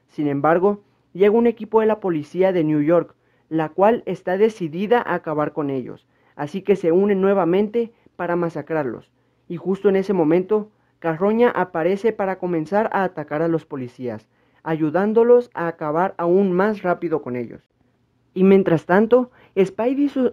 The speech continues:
hasta ahora compañeros siguen en busca de los villanos, cuando Spidey mira un atraco al cual va a ayudar, lo cual casi se sale de las manos cuando termina siendo violentado por esto,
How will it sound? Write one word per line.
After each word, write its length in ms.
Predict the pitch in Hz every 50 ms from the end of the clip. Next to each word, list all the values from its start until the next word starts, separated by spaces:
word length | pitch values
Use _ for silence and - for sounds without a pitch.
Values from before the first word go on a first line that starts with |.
| - -
hasta 340 | - 202 190 - - 180
ahora 360 | 175 170 170 185 220 226 240 240
compañeros 800 | - 220 208 175 - 143 147 147 160 180 190 208 214 214 _ _ _ _ _ _
siguen 340 | _ - 226 233 226 254 247
en 140 | 240 208 185
busca 500 | 175 202 214 214 - - 240 247 247 -
de 220 | - 175 170 196 190
los 220 | 190 180 165 -
villanos, 580 | - 156 139 139 147 139 131 117 110 110 - _ _ _ _ _ _ _ _ _ -
cuando 300 | - 190 190 190 175 165
Spidey 460 | 156 - - 170 185 208 190 220 233
mira 260 | 220 214 202 190 196
un 140 | 196 196 196
atraco 520 | 190 190 - 208 220 220 - 262 262 -
al 140 | - 175 160
cual 220 | - 160 156 156
va 40 | 156
a 20 | 156
ayudar, 440 | 147 147 143 143 170 175 151 131 - _ _ _ _ _
lo 200 | - 165 170 165
cual 260 | - 196 220 226 220 -
casi 260 | 220 226 214 233 233
se 140 | 208 196 190
sale 140 | 185 196
de 120 | 208 208 202
las 220 | 190 156 143 147
manos 420 | 170 180 202 220 240 240 240 - _ _ _ _ _ _ _ _ -
cuando 340 | 175 190 196 196 190 190
termina 440 | 190 185 170 160 175 196 220 226 226
siendo 320 | 220 - 226 220 220 226 214
violentado 600 | 220 214 180 160 151 151 - 165 180 190 196 190
por 140 | - 135 135
esto, 380 | 139 139 131 _ - 107 -